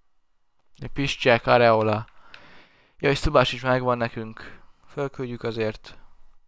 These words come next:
És hát csak ennyi lett volna a következő Marki Matchups. Hát értékelt játékos előtt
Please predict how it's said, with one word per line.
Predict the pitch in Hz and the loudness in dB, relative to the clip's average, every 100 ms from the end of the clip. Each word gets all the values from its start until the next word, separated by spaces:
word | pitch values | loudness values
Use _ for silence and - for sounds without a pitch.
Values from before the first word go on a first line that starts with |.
| _ _ _ _ _ _ _ _ _ _ _ _ - _ _ - - - | _ _ _ _ _ _ _ _ _ _ _ _ -20 _ _ -18 -18 -18
És | - - | -14 -4
hát | 151 131 | 2 2
csak | - | 2
ennyi | 123 120 | -2 0
lett | 113 | -2
volna | 120 113 | 0 2
a | |
következő | 117 120 - 117 | 4 2 0 -2
Marki | 120 123 - | 2 2 2
Matchups. | 131 139 135 127 | -4 -2 -2 -2
Hát | - 139 | -2 -4
értékelt | 147 143 - 123 120 - | 0 0 0 2 2 2
játékos | 127 120 117 117 | 0 0 -4 -2
előtt | 135 127 120 - | 0 2 0 -6